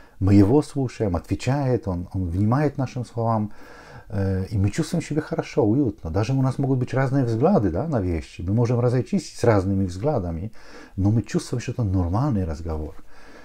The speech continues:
Он не раздражает нас. И, и, и вот это и есть разница. То есть это внутреннее наше состояние, оно будет определять, это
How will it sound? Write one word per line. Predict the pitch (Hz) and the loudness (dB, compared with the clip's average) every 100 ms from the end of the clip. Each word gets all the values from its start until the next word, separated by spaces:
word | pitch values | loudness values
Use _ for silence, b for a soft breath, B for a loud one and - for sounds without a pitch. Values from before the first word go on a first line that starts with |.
| B B - 95 98 | B B -10 -8 -2
Он | 92 101 | -2 0
не | 101 98 | 0 2
раздражает | 120 110 127 127 147 92 80 - | 2 2 2 2 2 2 0 -4
нас. | 76 73 - | -10 -12 -8
И, | 92 | -8
и, | - 101 95 | -4 -6 -6
и | 98 - | -8 -6
вот | 104 | -2
это | 123 127 | 0 2
и | |
есть | 139 135 - | 2 0 -2
разница. | 131 123 82 78 - 78 | 0 0 -2 -8 -10 -10
То | 95 | -8
есть | 95 - B B B | -8 -10 B B B
это | - 107 | -2 0
внутреннее | 87 110 151 - 110 120 117 | 2 2 2 2 4 6 6
наше | 117 - | 4 0
состояние, | - 113 - 123 156 117 101 110 | -4 -2 0 2 2 2 0 0
оно | 98 113 139 123 - - | 0 2 2 -2 -6 -12
будет | 104 95 107 104 - | -6 0 2 2 -2
определять, | 92 - 95 104 85 73 - | -8 -4 2 2 2 -2 -8
это | 95 98 | -4 -4